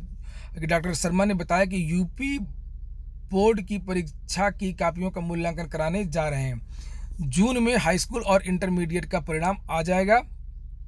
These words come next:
जुलाई में स्नातक के दाखिले की प्रक्रिया शुरू हो जाएगी। अगली सूचना है पॉलिटेक्निक में प्रवेश के लिए आवेदन ग्यारह मई तक।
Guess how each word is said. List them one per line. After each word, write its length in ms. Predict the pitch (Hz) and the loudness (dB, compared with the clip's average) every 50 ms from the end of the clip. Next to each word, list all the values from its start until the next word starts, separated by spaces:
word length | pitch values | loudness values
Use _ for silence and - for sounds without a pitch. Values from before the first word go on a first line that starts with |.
| - - - - - - - - | -12 -12 -12 -12 -12 -12 -8 -6
जुलाई 340 | 131 135 180 185 196 226 247 | 0 4 8 8 10 8 8
में 180 | 240 226 240 233 - 202 | 6 2 0 0 -2 -2
स्नातक 460 | 151 190 185 180 170 - 208 180 - | 0 0 0 0 0 -2 -4 -4 -2
के 140 | - 202 196 | -4 -4 -2
दाखिले 380 | 165 175 175 160 135 180 185 | 0 0 0 0 0 0 0
की 100 | 170 190 | -2 -2
प्रक्रिया 360 | 170 - 175 - 175 175 214 | -6 -6 -8 -6 -4 -2 -2
शुरू 240 | 196 - 190 165 156 | -2 -2 -4 -4 -4
हो 100 | 139 147 | -4 -4
जाएगी। 420 | 143 143 143 139 135 135 147 131 127 - - - - - - - - - - - - - - - | -4 -4 -4 -4 -4 -6 -6 -8 -8 -10 -10 -12 -10 -10 -10 -10 -10 -8 -8 -8 -8 -2 0 2
अगली 200 | 196 214 247 233 | 4 4 4 2
सूचना 320 | - 254 214 214 220 233 | 0 -2 0 2 4 6
है 120 | 208 226 226 | 6 6 4
पॉलिटेक्निक 760 | 214 - 190 185 185 170 - 180 165 170 180 196 196 151 - | 4 4 2 4 4 2 0 -2 -2 -2 -2 -2 -2 -2 0
में 400 | 190 180 185 190 196 196 202 190 | 0 2 4 4 4 2 2 0
प्रवेश 440 | - 165 170 170 170 180 180 - - - - | -2 -4 -2 0 0 0 0 -2 -4 -6 -4
के 160 | - 170 170 | -2 -2 -2
लिए 220 | 170 170 165 185 196 | 0 0 0 0 0
आवेदन 460 | - 165 165 156 160 156 156 185 180 | 2 0 0 0 0 -2 -4 -4 -2
ग्यारह 240 | 151 151 147 147 143 | 0 0 0 0 -2
मई 240 | 139 139 139 131 | -2 -4 -4 -6
तक। 260 | 123 - - 127 127 | -6 -8 -8 -8 -10